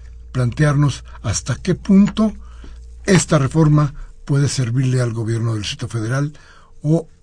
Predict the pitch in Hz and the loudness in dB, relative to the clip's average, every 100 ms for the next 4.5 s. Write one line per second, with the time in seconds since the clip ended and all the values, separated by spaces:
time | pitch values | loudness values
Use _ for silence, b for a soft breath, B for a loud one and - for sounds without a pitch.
0 | - 127 123 123 117 120 113 113 107 139 | -4 0 0 0 0 0 0 -2 0 0
1 | 135 98 85 87 80 - 73 76 85 78 | 0 -2 -6 -8 -8 -8 -8 -8 -10 -10
2 | 90 82 76 B B B - 135 139 135 | -8 -8 -10 B B B -8 -6 -2 -2
3 | 120 - - 127 - 101 107 104 98 - | -2 -4 -4 -6 -6 -8 -6 -8 -8 -10
4 | 98 95 87 85 78 | -10 -8 -6 -6 -8